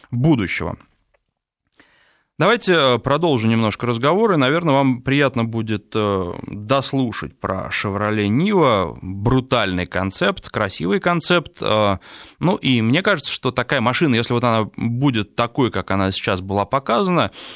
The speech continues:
будет пользоваться популярностью у любителей бездорожья. Это собственная платформа, м, двигатель один и восемь литра, сто тридцать пять лошадиных сил. Салон,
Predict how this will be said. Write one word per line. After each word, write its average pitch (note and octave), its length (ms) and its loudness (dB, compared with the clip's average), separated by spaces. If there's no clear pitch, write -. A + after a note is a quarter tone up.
будет D3 340 0
пользоваться C3 640 2
популярностью A#2+ 920 0
у A2 160 0
любителей A2 480 0
бездорожья. G2 800 -2
Это C#3 460 -2
собственная G#2+ 560 0
платформа, D3+ 1080 2
м, F2+ 320 -2
двигатель A2+ 760 0
один G#2 360 -2
и - 20 0
восемь G#2 340 -2
литра, F3 280 0
сто A#2+ 260 -2
тридцать A2+ 320 -4
пять A2 220 -2
лошадиных G#2 680 -4
сил. G3 400 -2
Салон, A#2+ 540 0